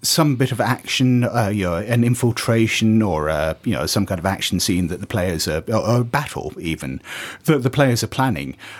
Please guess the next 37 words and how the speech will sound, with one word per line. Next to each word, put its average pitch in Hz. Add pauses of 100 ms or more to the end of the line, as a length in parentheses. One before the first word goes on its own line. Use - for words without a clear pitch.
Uh, 147
I 151
have 175
seen 151
groups 127
sit 135
there 123
for 107
two, 147
three 120
hours 85
going 101
through 90 (260)
every 135
possible 120
eventuality. 113 (240)
The 185
frustrating 240
thing 175
is, 131
y-, 165
you 175
know, 185 (240)
both 175
as 143
a 143
player 139
and 107
as 107
a 117
G 123
M, 85 (400)
none 208
of 190
that 147
stuff -
is 107